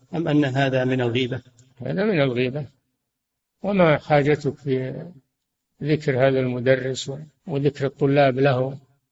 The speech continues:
Speaker 2: هو يكره هذا ولا يرضى به. لو جاء واحد طلب من الطلاب يذكرونك ويذكرون ما، ما ترضى بهذا. نعم.
Speaker 1: فضيلة الشيخ وفقكم الله، يقول: "إذا أكل الإنسان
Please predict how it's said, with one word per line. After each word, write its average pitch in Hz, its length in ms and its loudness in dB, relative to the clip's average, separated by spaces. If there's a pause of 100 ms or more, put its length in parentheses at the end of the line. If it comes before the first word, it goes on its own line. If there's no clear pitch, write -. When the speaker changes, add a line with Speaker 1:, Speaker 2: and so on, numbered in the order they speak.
(480)
Speaker 2:
هو 220 80 2
يكره 165 320 0
هذا 131 340 0
ولا 156 260 2
يرضى 131 380 0
به. 135 260 -10 (560)
لو 214 140 2
جاء 160 220 6
واحد 151 640 0 (420)
طلب 165 280 6
من 143 200 0
الطلاب 143 600 2
يذكرونك 139 720 0
ويذكرون 135 600 -2
ما، 135 140 -6 (720)
ما 208 140 0
ترضى 131 340 2
بهذا. 120 460 -2 (880)
نعم. 117 200 -2 (420)
Speaker 1:
فضيلة 131 340 0
الشيخ 139 440 0
وفقكم 127 520 -6
الله، 123 300 -2 (720)
يقول: 160 260 0
"إذا 160 300 2
أكل 147 240 0
الإنسان 143 840 -2